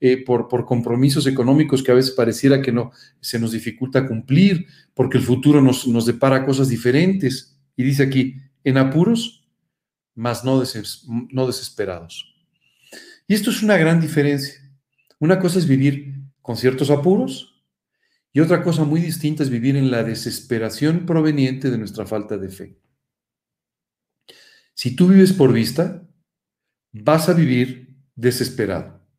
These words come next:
Si tú vives por fe, vivirás efectivamente en ciertos apuros, pero nunca desesperado. Desesperado, la palabra desesperado significa sin esperanza.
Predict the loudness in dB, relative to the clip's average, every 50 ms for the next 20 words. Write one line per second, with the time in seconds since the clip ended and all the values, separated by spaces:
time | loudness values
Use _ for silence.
0 | _ _ _ _ _ _ _ _ _ _ _ _ _ _ _ _ -10 -8 -8 -2
1 | 0 2 4 6 4 4 4 2 2 0 2 4 4 2 2 2 -2 -8 -14 -20
2 | _ _ _ _ _ _ _ _ _ -4 0 2 4 4 4 4 4 2 -4 -8
3 | -10 -10 -8 -8 -8 -2 0 2 4 4 6 4 4 2 0 -2 -6 -8 -10 -12
4 | -14 -14 -12 -12 -6 -2 -2 -2 -2 -2 -6 -4 -4 -4 -4 -2 -4 -4 -4 -4
5 | -6 -8 -12 -18 _ _ _ _ _ _ _ _ _ _ _ _ 0 2 2 0
6 | 0 0 0 2 0 0 0 -2 -2 -2 -4 -8 -14 -20 _ _ _ _ _ _
7 | _ _ _ -6 -4 -4 -4 -2 -4 -6 -6 -8 -8 -6 -6 -4 -4 -4 -6 -6
8 | -8 -12 -18 _ _ _ _ _ _ _ _ _ _ _ _ _ _ _ _ _
9 | _ -2 0 0 0 -2 0 2 2 4 4 4 4 4 2 2 2 2 2 2
10 | 4 4 2 0 -2 -6 -10 -12 -12 -8 -6 -4 -2 0 0 -2 -2 -6 -8 -8
11 | -8 -6 -4 -4 -4 -2 -2 -2 -2 -4 -8 -14 -18 -12 -8 -4 -2 -2 -2 -4
12 | -4 -4 -4 -2 -2 -2 -4 -6 -10 -14 -18 -20